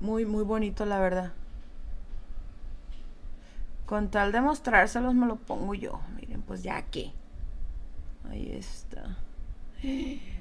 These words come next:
Vean qué bonito se mira. No sé si lo alcanzan a ver ustedes por ahí. Pero sí se mira muy, muy bonito. Y vean, pues, como les digo, miren el brillo.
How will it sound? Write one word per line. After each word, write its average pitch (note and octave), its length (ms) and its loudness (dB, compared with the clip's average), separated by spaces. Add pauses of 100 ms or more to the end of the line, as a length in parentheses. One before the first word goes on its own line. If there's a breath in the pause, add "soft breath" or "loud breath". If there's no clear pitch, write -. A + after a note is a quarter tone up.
(180 loud breath)
Vean G#3 400 0
qué A3+ 120 4
bonito A#3+ 380 4
se B3 160 0
mira. G#3 220 0
No G3+ 80 -2
sé G#3+ 100 -2
si A3+ 140 0
lo A3+ 60 4
alcanzan G3 340 0
a G3 80 2
ver F#3+ 140 4
ustedes G#3+ 320 0
por G#3+ 160 -4
ahí. A3+ 280 2 (1040)
Pero F#3+ 220 0
sí F#3 140 -4
se G3 140 -2
mira G3 280 0
muy, A#3 340 6
muy A3+ 160 4
bonito. A3 460 0 (320 loud breath)
Y F#3 100 0
vean, G#3+ 320 6
pues, B3 180 6
como B3+ 220 6
les G#3 160 4
digo, G#3 200 2
miren A#3 280 6
el G#3+ 100 6
brillo. G3 380 4